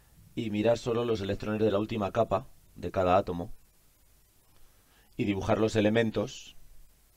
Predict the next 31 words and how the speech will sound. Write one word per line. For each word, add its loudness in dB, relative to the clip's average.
así, -10
mira, -14
te -12
coges -4
el -2
nitrógeno -2
y -8
te -8
coges -8
los -12
cinco -4
electrones, -2
¿ves? -8
Dos -4
y -6
tres, -4
cinco, -6
pues -12
uno, -4
dos, -4
tres, -6
cuatro -4
y -6
cinco, -4
y -2
ahora 2
cada 2
hidrógeno -2
con -8
un -6
electrón, -4